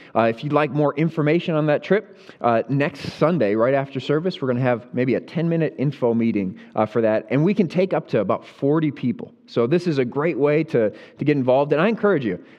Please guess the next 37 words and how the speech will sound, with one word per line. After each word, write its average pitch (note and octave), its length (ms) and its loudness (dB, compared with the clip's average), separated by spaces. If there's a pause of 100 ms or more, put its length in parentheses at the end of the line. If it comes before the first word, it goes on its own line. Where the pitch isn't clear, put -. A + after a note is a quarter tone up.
I C#3+ 80 -2
challenge F#3 440 2
everybody F#3+ 480 2
from E3+ 220 -2
our D#3+ 80 2
church, G2+ 320 -4
if G2 120 -6
you G3 320 0
are D3+ 380 -2
able A2+ 400 -4 (340)
to B2+ 80 -2
go C3+ 140 0
on A#2+ 180 0
one B2+ 160 0
of C3 120 -2
our A2+ 100 2
missions A2 380 -4
trips - 380 -6 (160)
coming G2 220 -2
up. - 280 -6 (440)
Uh, G#2 140 2
we're D3 220 0
gonna D#3 160 2
be C#3 320 0
giving D#3+ 400 0
you D3+ 160 4
a A#2+ 80 2
roadmap D3+ 600 0
in B2 80 2
a A2 60 0
few C#3+ 220 -2
weeks C#3+ 280 -2
once B2 200 -4
we A#2+ 80 -2
hit C#3+ 180 2
on B2+ 140 0
that, B2+ 260 -2